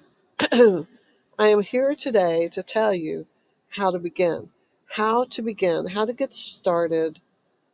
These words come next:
creating a new life. Well, number one, go with the flow. Stop fighting the current. You are not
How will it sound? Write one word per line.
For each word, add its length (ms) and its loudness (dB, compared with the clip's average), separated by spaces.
creating 800 -2
a 80 4
new 240 0
life. 560 -10
Well, 340 4
number 280 6
one, 440 -2
go 180 10
with 160 0
the 80 0
flow. 480 -2
Stop 460 -4
fighting 560 0
the 100 -8
current. 640 -6
You 180 4
are 160 6
not 580 0